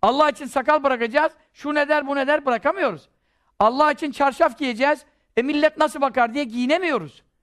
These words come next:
O zaman ne oldu? İhlastan uzak oldu. Çünkü ihlas neydi?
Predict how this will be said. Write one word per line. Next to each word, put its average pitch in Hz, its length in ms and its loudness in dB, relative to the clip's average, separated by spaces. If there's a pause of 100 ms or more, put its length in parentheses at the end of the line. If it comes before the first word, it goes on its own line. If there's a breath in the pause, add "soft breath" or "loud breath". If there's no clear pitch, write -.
(160)
O 160 120 -8
zaman 254 300 -4
ne 302 60 0
oldu? 311 440 4 (240)
İhlastan 196 520 -4
uzak 311 260 0
oldu. 185 380 0 (300)
Çünkü 247 240 -8
ihlas 277 380 -2
neydi? 240 460 -2